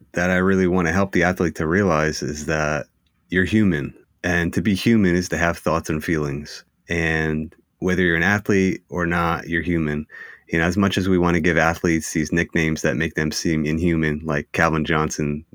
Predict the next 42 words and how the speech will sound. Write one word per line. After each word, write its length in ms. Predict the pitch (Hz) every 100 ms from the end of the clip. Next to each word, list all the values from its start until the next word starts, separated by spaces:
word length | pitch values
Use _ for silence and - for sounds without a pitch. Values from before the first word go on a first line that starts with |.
| -
he 80 |
was 100 | 80
called 240 | - 82 73
Megatron, 720 | 80 82 78 - 73 71 73 78 -
right? 260 | 76 78 - - - -
You 120 | - 87
know, 320 | 82 78 - _ _ _ _
that 180 | - 104
guy's 260 | 113 110 101
human. 380 | 120 107 76
He 120 | 80 90
was 140 | 85
an 100 | 85
excellent 480 | 82 92 92 90 82
football 340 | 92 78 85
player. 500 | - 85 82 82 85 - - - _
You 100 | 80
know, 140 | 78
he's 180 | 82 76
unbelievable 840 | 82 82 82 85 82 78 80 78 -
at 100 | 78
his 120 | 76
craft, 540 | - 73 73 78 - - -
but 400 | 73 76 82 73 - _ -
he's 220 | - 104 101
human, 380 | 110 82 80
and 300 | 64 87 87
we 180 | - 92
all 200 | 95 90
are. 180 | 80 76
And 280 | 76 80 85
so 360 | - 90 87 - - - - _
it's 200 | 107 -
really 220 | 117 117
important 520 | 101 92 104 101 90 82
that 380 | 87 85 80
athletes 480 | - 90 - 87 -
don't 320 | - 90 80 85
lose 180 | 85
sight 220 | - 85 80
of 100 | 65
that, 280 | 71 71